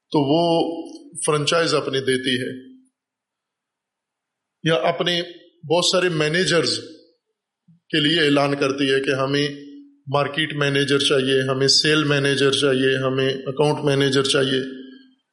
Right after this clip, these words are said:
بھرتیاں ہیں، تو پھر جتنے کوالیفائیڈ لوگ ہیں، پڑھے لکھے، تعلیم یافتہ، تجربہ کار، وہ سارے اپنی سی ویز لے کے بھیج دیتے ہیں۔ انہیں ایک بندہ چاہیے، پچاس آدمیوں کے کاغذات وہاں پہنچ جاتے ہیں، جی ہم، ہمیں لیں۔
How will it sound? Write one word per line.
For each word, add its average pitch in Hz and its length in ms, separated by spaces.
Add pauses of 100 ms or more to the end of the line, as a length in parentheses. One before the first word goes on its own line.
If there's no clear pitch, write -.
(160)
بھرتیاں 135 580
ہیں، 127 160 (1080)
تو 156 140
پھر 165 200 (240)
جتنے 185 600
کوالیفائیڈ 165 600
لوگ 160 240
ہیں، 151 160
پڑھے 151 280
لکھے، 147 300
تعلیم 139 360
یافتہ، 135 280 (140)
تجربہ 135 360
کار، 151 240
وہ 147 160
سارے 156 400
اپنی 151 240
سی 147 240
ویز 151 200
لے 143 200
کے 147 400 (840)
بھیج 139 300
دیتے 143 280
ہیں۔ 139 100
انہیں 160 340
ایک 165 120
بندہ 165 320
چاہیے، 165 260
پچاس 156 440
آدمیوں 139 380
کے 147 120
کاغذات 135 500
وہاں 127 220
پہنچ 131 280
جاتے 127 260
ہیں، 127 80
جی 127 180
ہم، 123 160
ہمیں 135 240
لیں۔ 123 180